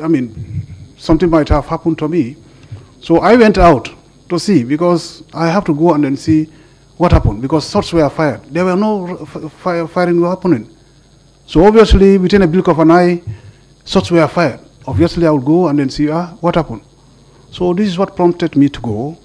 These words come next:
and then see. So when I went, <sighs> it was another, you know, unfortunate situation. I mean, uh, these guys were already gone down.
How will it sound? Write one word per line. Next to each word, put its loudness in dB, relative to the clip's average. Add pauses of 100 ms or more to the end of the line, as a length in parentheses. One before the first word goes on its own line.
(640)
and 4
then 0
see. -2
So -2
when 2
I 6
went, 4 (520)
<sighs> -6
it -6
was -2
another, 0
you -10
know, -8
unfortunate -4
situation. -10
I -10
mean, -12
uh, -18 (360)
these -8
guys -6
were -8
already -4
gone -4
down. -10